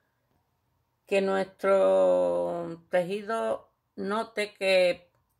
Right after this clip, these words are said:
hay algo que, que le da movilidad, que le da, mm,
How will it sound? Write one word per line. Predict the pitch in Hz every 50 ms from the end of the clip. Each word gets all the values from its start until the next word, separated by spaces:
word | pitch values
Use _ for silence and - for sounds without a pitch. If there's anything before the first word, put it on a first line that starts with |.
| _ _ _ _ _ _ _ -
hay | 190 202 214 220 220 220
algo | 214 214 214 208 202 220 220 - _
que, | - 196 185 180 175 175 170 165 165 160 156 156 156 156 151 - - _ _ _ _
que | _ - 180
le | 165 165 156
da | 175 196 202 208
movilidad, | 220 220 208 196 180 185 185 175 175 175 156 160 185 185 160 - - _ _ _ _ _ _ _ _ _ _ _ _ _ _ _ _
que | - 185
le | 190 180 180
da, | 170 190 202 214 226 247 254 277 277 277
mm, | 269 - - 226 220 214 208 208 202 202 196